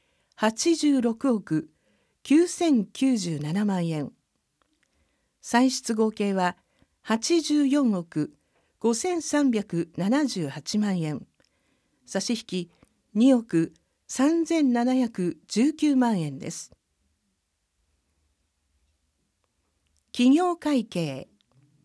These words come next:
企業会計は独立採算性をとっていて、公共の福祉を増進しつつ、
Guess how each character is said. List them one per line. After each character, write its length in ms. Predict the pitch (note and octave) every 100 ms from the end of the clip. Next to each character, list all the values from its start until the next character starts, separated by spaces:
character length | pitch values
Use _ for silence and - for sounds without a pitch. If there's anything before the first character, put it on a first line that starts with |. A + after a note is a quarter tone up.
| _ _ _ _ _ _ _ _ _ _ _ _
企 200 | - C4
業 120 | F4+ F4
会 220 | F4 D#4+
計 220 | C#4 B3+
は 200 | A3 G#3+ - _ _
独 300 | F3 F#3+ F4+
立 200 | F4+ -
採 220 | - D4
算 220 | D4 C#4+
性 180 | C4+ C4
を 100 | B3+
と 120 | A#3+
っ 20 | C4
て 160 | -
い 80 | G3
て、 300 | G3 E3+ E3 _ _ _ _
公 220 | - D4 E4
共 240 | E4+ E4
の 140 | D#4+
福 180 | D4+ -
祉 260 | D#4 - A3
を 80 | E3
増 200 | G3 A#3
進 260 | A#3+ A#3+
し 80 | A3
つ 160 | - A3
つ、 260 | E3 -